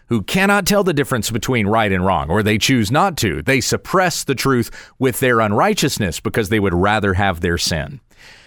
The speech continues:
My friends, just going through the Proverbs here, we've seen, uh, the gospel. We, we've seen types and shadows that are pointing to the Lord Jesus Christ, who fulfills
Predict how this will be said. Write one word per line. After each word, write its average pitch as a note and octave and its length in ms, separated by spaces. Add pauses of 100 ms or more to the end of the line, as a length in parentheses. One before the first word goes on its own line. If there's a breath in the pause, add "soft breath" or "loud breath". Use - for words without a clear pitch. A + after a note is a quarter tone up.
(320 loud breath)
My D#3+ 140
friends, G3+ 300
just G#3+ 180
going G3+ 220
through G#3 200
the E3+ 100
Proverbs E3+ 680
here, G2+ 260
we've A#2+ 320
seen, B2+ 680 (460 soft breath)
uh, B2+ 220
the B2+ 160
gospel. C3+ 760 (220)
We, B2+ 200
we've C#3 220
seen E3+ 320
types G#3 460
and E3+ 180
shadows F#3 720
that C3 140
are B2 80
pointing G3+ 400
to F#3 120
the C3+ 120
Lord D#3+ 360
Jesus D#3+ 460
Christ, G3 420
who D#3+ 140
fulfills F#3 680